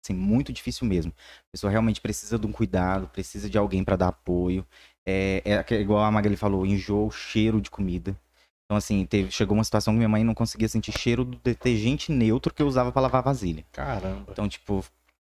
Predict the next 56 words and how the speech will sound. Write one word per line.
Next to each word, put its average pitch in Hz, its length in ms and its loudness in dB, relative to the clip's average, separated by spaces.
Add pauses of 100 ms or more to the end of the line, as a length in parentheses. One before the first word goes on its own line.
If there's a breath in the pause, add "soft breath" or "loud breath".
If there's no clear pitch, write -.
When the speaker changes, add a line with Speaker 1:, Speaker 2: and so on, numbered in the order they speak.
(140)
Speaker 1:
tive 117 260 0
que - 120 -14
passar 127 240 2
uma 143 160 2
semana 135 340 2
comendo 127 240 2
fora 123 320 0
porque - 160 -6
ela 131 100 -2
não 135 140 -6
conseguia. 101 600 -4
Speaker 2:
Pra 113 100 -2
não 104 100 -2
Speaker 1:
E - 40 -2
Speaker 2:
sujar - 160 0
Speaker 1:
se - 60 2
Speaker 2:
a - 20 4
louça. 165 120 4
Speaker 1:
hidratando 151 420 2
só 151 220 2
com 160 140 0
água 151 160 2
de 147 100 -4
coco - 260 -2
porque - 140 -6
não 139 100 0
conseguia 139 260 -2
ingerir 131 220 0
comida. 92 340 -8 (680)
Então, 113 100 0
assim, 113 220 0
é 110 40 4
uma 110 120 4
Speaker 2:
Putz. 135 100 2
Speaker 1:
situação 139 300 0
muito 131 280 2
complicada, 110 680 0
a - 40 2
gente 107 160 -4
Speaker 2:
Complicadíssimo. - 20 -20
Speaker 1:
passa 113 200 -2
um 113 40 0
momento 110 220 2
difícil, 101 600 -6
é - 20 -2
muito 107 280 -4
difícil, - 360 -8
assim. 85 160 -6 (460 loud breath)
E 120 100 4
aí 120 280 4
o 127 60 2
hospital 135 1080 0
entra 123 340 0
com 123 240 -2
essa 120 220 0
ajuda, 117 500 0